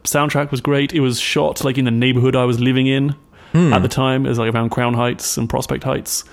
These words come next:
Speaker 1: Um, it kind of depicted gay characters w-, in semi-realistic situations and, like,
Speaker 2: Mm-hmm.
Speaker 1: not stereotyped as much as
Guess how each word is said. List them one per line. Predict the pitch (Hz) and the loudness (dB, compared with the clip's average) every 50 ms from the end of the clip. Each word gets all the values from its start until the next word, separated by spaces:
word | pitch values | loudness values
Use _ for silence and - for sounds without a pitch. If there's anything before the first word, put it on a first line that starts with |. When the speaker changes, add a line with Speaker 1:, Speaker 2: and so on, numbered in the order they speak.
| - - - - - - - - | -20 -20 -20 -20 -20 -20 -12 -6
Speaker 1:
Um, | 165 120 113 110 110 110 107 113 120 - - - 247 247 - - - - - - - - | -2 -2 0 0 0 0 -2 -2 -4 -6 -6 -8 -10 -12 -16 -20 -20 -20 -20 -18 -8 -4
it | 139 127 123 117 - - - - | -2 -2 -2 -2 -4 -6 -10 -12
kind | - - 120 117 113 113 | -8 -4 -2 -2 0 0
of | 113 113 113 113 120 123 - | -2 -2 -4 -8 -10 -8 -4
depicted | 131 123 - - 135 131 - - - 131 131 123 123 120 - - - - | -4 -4 -2 -2 -4 -4 -4 -4 -2 0 2 2 0 -2 -4 -10 -8 -4
gay | - - 120 123 127 127 | -2 0 0 0 0 0
characters | - 123 127 127 127 123 - 135 131 131 135 135 131 127 127 139 | 0 0 0 0 0 0 0 0 0 2 2 2 0 0 -2 -2
w-, | 147 123 120 131 - 254 185 185 196 190 - - - _ _ _ _ _ _ _ _ _ | -2 -2 -2 -4 -4 -8 -14 -16 -16 -16 -16 -18 -20 _ _ _ _ _ _ _ _ _
in | - 131 120 117 117 117 117 117 120 123 131 - - | -2 0 0 2 2 2 2 2 2 2 0 0 -2
semi-realistic | - - - - 127 123 127 127 123 127 135 139 135 139 - - 143 131 - | -4 -2 -2 0 2 2 2 2 4 2 2 2 2 0 0 -2 -4 -2 -2
situations | - 143 139 - 147 143 143 143 - 156 147 139 143 143 135 | -2 -2 -2 0 0 0 0 0 0 0 0 2 2 0 0
and, | 131 120 | 0 0
like, | 113 110 113 | 0 0 2
Speaker 2:
Mm-hmm. | 120 117 117 | 2 4 4
Speaker 1:
not | 120 120 123 123 123 - - - - - - - - - - - - - - - - _ _ _ _ _ _ _ _ _ _ _ _ _ _ | 4 2 2 0 -2 -4 -4 -6 -4 -6 -8 -10 -16 -20 -20 -20 -20 -20 -20 -20 -20 _ _ _ _ _ _ _ _ _ _ _ _ _ _
stereotyped | - - - 135 123 120 123 123 120 - 127 127 127 - - - | -8 -4 -2 0 2 2 2 2 0 0 0 0 0 -2 -4 -4
as | - 139 117 113 | -4 -2 -2 0
much | 120 117 123 - - - - - | 0 0 -2 -2 -4 -6 -6 -4
as | 135 120 120 123 127 123 - - - - | -2 -2 -2 -2 -4 -6 -6 -8 -10 -10